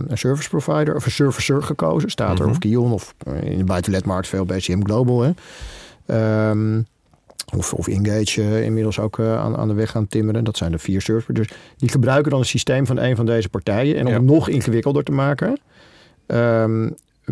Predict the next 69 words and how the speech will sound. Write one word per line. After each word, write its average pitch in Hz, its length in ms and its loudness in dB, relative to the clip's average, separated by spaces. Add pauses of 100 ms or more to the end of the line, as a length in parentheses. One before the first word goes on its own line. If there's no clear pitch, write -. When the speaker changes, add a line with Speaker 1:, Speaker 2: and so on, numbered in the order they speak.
Speaker 1:
B 107 140 0
C 113 120 2
M 127 300 4
en 110 140 0
Engage, 135 600 2
die 135 100 2
gebruiken 135 480 0
weer 127 220 2
zelf 156 340 2
het 175 120 -2
systeem 151 440 2
van 135 160 -2
Open. 127 420 0 (600)
Speaker 2:
Mhm. 107 280 2
Speaker 1:
Om, 117 100 0
Speaker 2:
Oké, 113 120 -2
Speaker 1:
hè, 123 60 2
dus 120 140 4
Speaker 2:
dus - 0 -
Speaker 1:
om 139 60 2
te 135 60 0
Speaker 2:
die - 0 -
Speaker 1:
kijken 135 80 0
dat - 0 -
dat 147 120 6
Speaker 2:
werken - 140 6
Speaker 1:
soort 165 100 2
Speaker 2:
op - 60 4
het 127 160 4
Speaker 1:
lijntjes 147 220 4
Speaker 2:
systeem 117 340 2
van 101 100 0
Speaker 1:
Ja, 127 160 2
Speaker 2:
Open. 135 160 0
Speaker 1:
dus 117 100 4
je 135 60 0
Speaker 3:
Ja. 113 60 2
Speaker 1:
kan, 147 280 4
je 127 120 2
kan 139 180 2
als 123 120 0
geldverstrekker, 135 640 2
als - 180 -4
je 120 240 0 (360)
een 120 120 0
systeem 135 420 2
in 123 60 4
de 123 60 4
markt 131 340 2
wil 113 200 2
kopen 101 520 -2 (100)
Speaker 2:
Mhm. 92 160 -2
Speaker 1:
en 110 80 0
je 113 60 2
wil 117 180 2
niet 127 200 2
naar 120 120 0
een 117 60 0
servicer, 113 440 -2
dan 110 120 0
kan 107 180 0
je 107 60 0
naar, 98 260 0
naar 101 100 0
Alwin 143 320 4
toe 151 240 2
of 95 100 -6
naar - 120 -6
Topicus. 127 520 -2